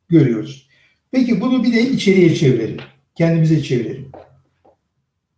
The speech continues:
Acaba bizde ne değişti? Şimdi Sultan Abdülhamid'in tahttan indirildiği, e, ya da meşrutiyetin ilanından sonra bize toprak kayıpları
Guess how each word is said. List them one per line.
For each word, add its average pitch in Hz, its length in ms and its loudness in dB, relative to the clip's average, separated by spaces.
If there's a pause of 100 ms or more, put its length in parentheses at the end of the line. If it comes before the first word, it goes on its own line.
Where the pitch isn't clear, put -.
(960)
Acaba - 380 2
bizde 185 240 4
ne 147 160 4
değişti? - 480 -6 (1000)
Şimdi 147 600 -4 (600)
Sultan 247 300 -10
Abdülhamid'in 202 800 -2
tahttan 214 540 -4
indirildiği, 151 1600 -2
e, 135 120 -4 (340)
ya 143 200 -4
da 135 320 -4
meşrutiyetin 143 840 -2
ilanından 160 720 2
sonra - 560 -8 (260)
bize 202 300 -6
toprak 196 420 0
kayıpları 139 640 0